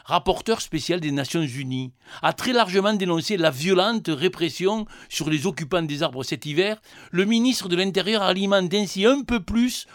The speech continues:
l'autoritarisme en marche et l'atteinte aux libertés fondamentales. Il montre une nouvelle fois à quel point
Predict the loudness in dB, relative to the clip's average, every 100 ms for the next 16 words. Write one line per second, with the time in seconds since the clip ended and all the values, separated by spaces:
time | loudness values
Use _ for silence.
0 | -12 0 0 2 -2 0 0 0 0 -2
1 | -2 0 -4 -4 -10 -12 -12 0 2 2
2 | 0 0 0 -2 -8 -10 -2 0 0 0
3 | -2 -4 -4 -4 -2 -4 -4 -6 -6 -12
4 | _ -20 -8 2 4 4 2 0 0 4
5 | 4 4 4 2 4 4 2 -2 0